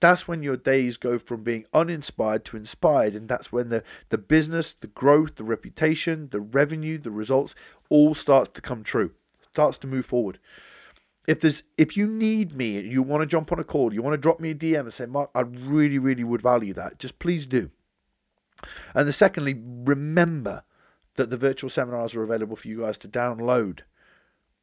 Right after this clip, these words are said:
Twelve hours worth of content, coaching general population clients, coaching body transformation clients. Go on M ten life dot com, um, and make sure, or you click the link in my bio on my Instagram, that you get,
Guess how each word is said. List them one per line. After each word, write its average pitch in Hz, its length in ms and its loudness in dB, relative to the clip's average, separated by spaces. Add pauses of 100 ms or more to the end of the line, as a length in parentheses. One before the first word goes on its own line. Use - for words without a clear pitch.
(640)
Twelve 156 280 6
hours 147 200 4
worth 135 140 0
of 127 80 -8
content, 117 440 -6
coaching 135 300 -2
general 143 220 -2
population 139 440 -4
clients, 135 320 -4
coaching 120 300 -8
body 131 180 -2
transformation 127 480 -8
clients. 127 280 -4
Go 135 240 0
on 156 100 2
M 156 100 0
ten 147 160 -4
life 135 200 -4
dot 110 160 -4
com, 113 280 -2 (520)
um, 120 440 -2
and 127 240 -6
make 143 220 -2
sure, 151 640 2 (380)
or 123 140 -4
you 113 120 -6
click 123 200 -4
the 123 60 -6
link 131 200 -8
in 131 60 -6
my 123 120 0
bio 123 220 2
on 110 80 -4
my 120 120 -2
Instagram, 110 500 -6
that 110 80 -12
you 113 100 -8
get, 117 400 -4